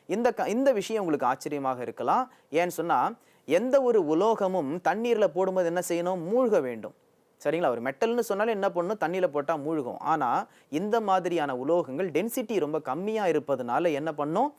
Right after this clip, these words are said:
அவைகள் மூழ்காமல் மேலே என்ன பண்ணும்? அதான் சொல்லியிருக்கிறாங்க, surface of the solution அப்படின்னு சொல்லிட்டு சொல்றாங்க. அப்ப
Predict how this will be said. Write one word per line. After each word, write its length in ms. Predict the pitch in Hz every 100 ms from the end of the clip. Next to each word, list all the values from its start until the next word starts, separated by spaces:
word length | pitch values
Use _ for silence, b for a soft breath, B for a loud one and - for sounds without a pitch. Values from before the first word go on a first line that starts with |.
| b b 123
அவைகள் 340 | 139 135 202 277 b b -
மூழ்காமல் 640 | 170 269 254 185 147 143 123 190 160
மேலே 240 | 185 208 196
என்ன 100 | 165 170
பண்ணும்? 180 | 147 127
அதான் 180 | 165 170
சொல்லியிருக்கிறாங்க, 500 | 165 160 143 139 208 -
surface 520 | 180 196 - 208 202 185
of 60 | 151 151
the 60 | 147
solution 520 | 147 143 127 - 131 123 120 123
அப்படின்னு 300 | 127 139 156
சொல்லிட்டு 280 | 127 - 240
சொல்றாங்க. 360 | 131 117 110 107 107 - B -
அப்ப 160 | 131 135